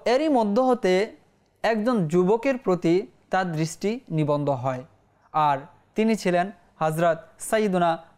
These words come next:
ফাররুখ রাহমাতুল্লাহ তাআলা আলাই। ফাররুখ রাহমাতুল্লাহ তাআলা আলাই হযরত সাইয়্যিদুনা রাবিয়া বিন জিয়াদা আল হারসি রাহমাতুল্লাহ তাআলা আলাই এর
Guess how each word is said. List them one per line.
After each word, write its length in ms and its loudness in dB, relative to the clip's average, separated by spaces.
ফাররুখ 480 0
রাহমাতুল্লাহ 680 -2
তাআলা 260 0
আলাই। 280 0
ফাররুখ 360 0
রাহমাতুল্লাহ 520 0
তাআলা 260 2
আলাই 320 2
হযরত 320 -2
সাইয়্যিদুনা 640 0
রাবিয়া 480 0
বিন 360 -2
জিয়াদা 380 2
আল 300 0
হারসি 440 -2
রাহমাতুল্লাহ 720 0
তাআলা 300 2
আলাই 360 2
এর 380 2